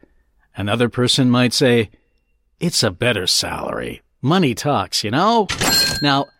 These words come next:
how did this idiom come about? Well, dictionary dot com tells us th-, the idea dates back to the fifth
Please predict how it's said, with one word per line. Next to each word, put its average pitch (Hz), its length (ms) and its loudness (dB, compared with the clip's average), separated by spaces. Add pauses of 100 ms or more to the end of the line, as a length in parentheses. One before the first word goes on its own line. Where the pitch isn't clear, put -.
(160)
how 247 320 0
did 156 280 0
this 156 360 2
idiom 135 360 2
come 110 240 -4
about? 101 300 -4 (240)
Well, 117 340 0 (100)
dictionary 131 540 0
dot 117 320 0
com 120 340 2 (380)
tells 190 340 2
us 160 180 0
th-, 143 240 -4
the 156 220 2
idea 175 760 2
dates 156 420 2
back 139 360 0
to 127 100 -4
the 101 120 -4
fifth - 500 -4